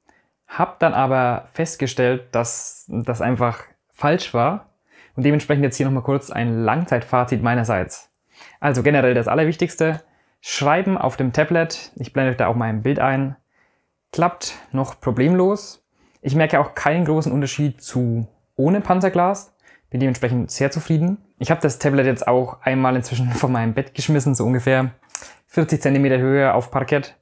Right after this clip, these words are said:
oder nein, nicht Parkett, Laminat. Äh, das Tablet und das Panzerglas haben zum Glück beide keinen Schaden davon getragen und generell muss ich inzwischen sagen, ich bin sehr zufrieden.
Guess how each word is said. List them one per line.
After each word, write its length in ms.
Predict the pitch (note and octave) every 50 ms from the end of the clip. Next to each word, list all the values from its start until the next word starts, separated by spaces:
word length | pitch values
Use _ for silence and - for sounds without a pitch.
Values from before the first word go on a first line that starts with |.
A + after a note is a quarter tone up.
| _ _
oder 120 | - B2 A#2+
nein, 220 | B2+ B2 A#2+ A#2
nicht 160 | C3 B2 -
Parkett, 280 | - B2+ A#2 - - A#2
Laminat. 500 | A#2+ A2+ A#2 A#2+ A#2+ B2+ C3+ C#3+ C#3 - - _ _ _ _ - - - _ _ -
Äh, 220 | G#2 A2+ A#2 G#2+
das 160 | G2 A2+ -
Tablet 480 | - - E3+ D#3 E3+ E3 D#3+ - - - - - _ _
und 100 | - C3
das 120 | C3 A#2+ -
Panzerglas 420 | - D3+ C#3+ C#3+ B2+ C#3 C3 C3
haben 120 | - C3+ A#2+
zum 120 | C3 B2
Glück 180 | A#2+ B2+ A#2+ -
beide 220 | B2+ A#2 A2+ A2+
keinen 400 | - - - - C3+ D3+ E3+ F3
Schaden 240 | - E3 D#3 D#3+ D#3+
davon 220 | D#3+ D#3+ - D#3
getragen 480 | D3+ D3+ - D3+ D3 D3+ D3+ D#3 D#3 D#3 - _ _ - - - - - -
und 120 | - E3+ E3
generell 300 | E3+ F3 F3+ F3 F#3+ G3
muss 160 | F#3+ F#3+ F#3
ich 60 | F#3
inzwischen 300 | F3 E3 E3 D#3 F3 F3
sagen, 520 | D#3 E3 D3+ D3+ D#3 D3+ D3+ D3+ D3+ D3+ -
ich 120 | - - -
bin 120 | E3+ D#3+
sehr 120 | D3 D#3 D3+
zufrieden. 480 | - C#3 - C3+ B2+ A2+ G#2+ G#2 G2